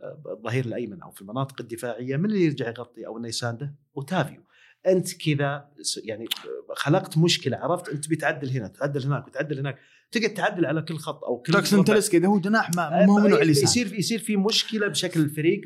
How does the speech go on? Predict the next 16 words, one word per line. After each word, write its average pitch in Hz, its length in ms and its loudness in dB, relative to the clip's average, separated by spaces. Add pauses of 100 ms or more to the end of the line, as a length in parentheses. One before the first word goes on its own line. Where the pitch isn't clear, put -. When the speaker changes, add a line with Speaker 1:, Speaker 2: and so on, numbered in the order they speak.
Speaker 1:
مع 143 340 -2
أن 147 140 2
تاليسكا 143 480 -2
هداف 170 640 -2
ويستفيد 156 480 -2
من 156 120 0
كاسترو 160 420 -6
ووظفه 139 360 -4
بالطريقة 135 440 -6
الصحيحة. 175 540 0 (420)
لكن 147 260 2
وش 233 280 0
الإشكالية؟ 147 640 -4
البعض 196 300 0
يقول 196 240 -4
لك: 196 140 -4